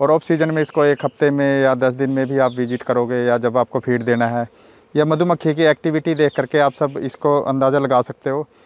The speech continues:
कि मधुमक्खियों को किस चीज़ की ज़रूरत है, पोलन आ रहा है कि नहीं आ रहा है, फूड आ रहा है कि नहीं आ रहा है। इसके अलावा आपको migration की ज़रूरत है, आपको मधुमक्खियाँ इसी situation पे रखनी है,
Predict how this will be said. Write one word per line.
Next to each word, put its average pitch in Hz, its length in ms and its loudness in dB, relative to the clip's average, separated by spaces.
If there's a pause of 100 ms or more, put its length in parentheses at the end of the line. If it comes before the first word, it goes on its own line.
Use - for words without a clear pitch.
(220)
कि 147 80 -4
मधुमक्खियों 151 560 -4
को 156 100 -2
किस 147 260 -8
चीज़ 151 180 -4
की 156 120 -4
ज़रूरत 131 320 -2
है, 143 160 0 (540)
पोलन 139 300 -2
आ 127 100 4
रहा 135 120 2
है 131 60 0
कि 135 60 -6
नहीं 135 120 -4
आ 123 100 2
रहा 127 100 2
है, 127 60 -2
फूड 127 340 -8
आ 120 120 0
रहा 127 120 0
है 123 60 -2
कि 123 60 -8
नहीं 127 120 -4
आ 120 80 0
रहा 120 120 -2
है। 127 60 -6 (840)
इसके 135 200 -2
अलावा 147 200 4
आपको 151 180 -2
migration 143 500 -2
की 151 120 -6
ज़रूरत 151 340 -4
है, 151 220 4
आपको 143 320 0
मधुमक्खियाँ 147 540 -4
इसी 147 220 -6
situation 139 500 -8
पे 147 80 -2
रखनी 139 320 -2
है, 151 120 -8